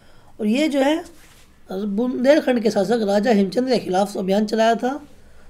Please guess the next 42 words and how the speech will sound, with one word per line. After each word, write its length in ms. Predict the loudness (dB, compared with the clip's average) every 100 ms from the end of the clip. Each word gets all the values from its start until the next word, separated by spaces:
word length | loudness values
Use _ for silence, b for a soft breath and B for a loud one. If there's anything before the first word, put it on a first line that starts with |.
| b b -4
और 120 | 0
लगातार 440 | 2 2 2 0
संघर्ष 320 | 0 0 0 -2
के 120 | -2
बाद 240 | 0 2
इस 280 | 0 -2 -4
क्षेत्र 280 | 0 0 0
पर 120 | -4
अपना 200 | -6 -6
अधिकार 300 | -8 -2 -2
कर 140 | -2 -6
लिया 180 | -4 -6
था। 140 | -8 -16 _ -20 b b b b
इसके 360 | -4 -4 0 0
साथ 260 | 2 0 0
ही 60 | 0
बुंदेलखंड 560 | 0 2 2 0 -2
का 100 | 0
मजबूत 380 | 0 0 -2 -2
किला 260 | -4 -4 -4 -8 -12
कालिंजर 560 | -2 0 0 0 0 0
भी 320 | 0 -2 -2 -10 -20 -20 -20 -16
मुगलों 320 | -4 0 2 2
के 60 |
नियंत्रण 380 | 0 -2 -4 -4
में 80 | -4
आ 60 | -6
गया। 180 | -10 -14 -20 -20 -20 -20 -20 b b b -20 -20 -20 -20 -20 -20 -20 -20 -16
तो 80 | -6
आपको 240 | -6 -4 -2
याद 220 | -2 -2
रखना 200 | -4 -4
है 200 | -8 -8
कि 180 | -10 -12
कालिंजर 400 | -8 -6 -6 -8
का 100 | -8
किला 220 | -8 -8
कहाँ 240 | -8 -6 -6
पर 160 | -4
है? 80 | -6
बुंदेलखंड 640 | -4 -4 -2 -4 -6 -6 -8
में। 120 | -8